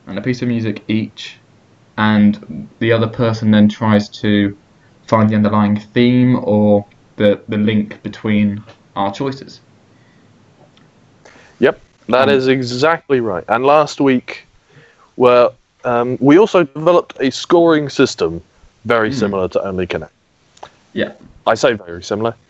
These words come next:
Speaker 2: It's exactly the same as Only Connect.
Speaker 1: Identical, yeah.
Speaker 2: Identical,
Speaker 1: <coughs>
Speaker 2: except there's only three things and not four.
Speaker 1: Yeah.
Speaker 2: Um, but I've come up with a new way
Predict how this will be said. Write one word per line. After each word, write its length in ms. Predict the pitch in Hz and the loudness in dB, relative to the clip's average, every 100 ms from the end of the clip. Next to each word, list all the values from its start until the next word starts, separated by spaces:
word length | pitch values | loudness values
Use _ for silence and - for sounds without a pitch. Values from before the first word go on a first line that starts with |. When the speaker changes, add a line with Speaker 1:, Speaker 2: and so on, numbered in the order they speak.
| - | -10
Speaker 2:
It's 80 | |
exactly 520 | 98 98 107 110 107 101 | -8 0 0 0 -6 -6
the 140 | 104 | -4
same 260 | 117 107 95 | -2 -2 -4
as 100 | 92 | -6
Only 220 | 90 87 | -6 -10
Connect. 240 | 85 78 - - | -14 -16 -8 -2
Speaker 1:
Identical, 640 | 120 117 110 - - 101 - _ - | -2 0 -2 -4 -12 -14 -14 _ -16
yeah. 140 | - - _ _ _ - | -16 -18 _ _ _ -2
Speaker 2:
Identical, 760 | 113 113 120 107 101 101 - | -2 0 -2 -2 -6 -10 -4
Speaker 1:
<coughs> 140 | 90 87 | -2 0
Speaker 2:
except 380 | 120 131 123 104 | -2 -2 -2 -2
there's 200 | 117 120 | -2 0
only 180 | 113 113 - | -2 -2 -6
three 160 | 127 | -6
things 300 | 110 95 101 | -4 -6 -6
and 140 | 101 98 | -6 -2
not 140 | 95 - | -2 0
four. 280 | 107 95 - - _ _ _ _ - | 0 0 -4 -14 _ _ _ _ -10
Speaker 1:
Yeah. 60 | - | 0
Speaker 2:
Um, 480 | 120 123 123 120 104 | 2 4 2 -2 -2
but 120 | 147 135 | 2 4
I've 280 | 160 196 | 2 0
come 180 | - 196 | 0 0
up 140 | 180 143 | 0 0
with 160 | 151 | 0
a 60 | 143 | 2
new 340 | 143 160 180 | 2 2 4
way 420 | 170 156 131 123 | 4 4 4 0